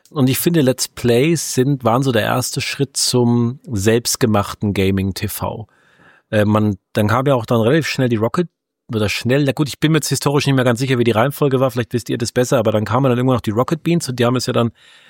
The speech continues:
relativ groß gemacht und, und im, im Prinzip vierundzwanzig Stunden, auch mit natürlich Wiederholungen, Gaming T V geliefert über bestimmte Plattformen.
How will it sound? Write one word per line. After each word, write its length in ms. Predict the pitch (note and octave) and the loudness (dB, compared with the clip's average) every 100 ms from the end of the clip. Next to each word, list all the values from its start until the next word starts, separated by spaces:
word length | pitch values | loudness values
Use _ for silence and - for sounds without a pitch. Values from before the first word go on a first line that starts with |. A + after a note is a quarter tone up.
| - - | -20 -8
relativ 760 | G2+ G2+ C3+ D#3+ - D3 - - F#3 G2+ | -4 0 0 0 -2 -2 -4 -8 -12 -4
groß 520 | A2 G#2 A#2+ F3 - | -4 2 2 2 0
gemacht 500 | F#3 E3 E3 - - | 0 0 -2 -4 -12
und, 320 | - C3 A#2+ | -4 0 0
und 420 | C3 A2 G#2 G#2 - | -2 -4 -4 -6 -2
im, 240 | A2 A2+ | -2 0
im 140 | A#2 | -2
Prinzip 360 | G#2+ A#2 - A#2 | 0 -2 -2 -4
vierundzwanzig 680 | - D3 D#3 - A#2+ A#2+ A2 | 0 0 0 0 -2 0 -4
Stunden, 580 | - C3 D3+ - C#3+ C3 | 0 0 0 0 -2 0
auch 160 | A2+ | -2
mit 140 | G#2+ G#2+ | -2 -2
natürlich 320 | G2 A2+ G2 | -2 -2 -2
Wiederholungen, 600 | A#2 G#2 G2+ C3+ C3 G#2 | 0 0 2 2 2 2
Gaming 360 | G#2 A#2+ C#3+ - | 2 4 2 0
T 120 | G#2+ | -2
V 260 | - G2 | 0 0
geliefert 420 | G2 G2+ G#2 B2+ G#2+ | 2 0 0 -2 0
über 160 | G#2+ | -2
bestimmte 460 | G#2 - G#2+ G#2+ G#2+ | -4 -6 -6 -4 -6
Plattformen. 640 | G#2+ - - A#2+ C3 F#3 | -4 -6 -2 -2 -2 -4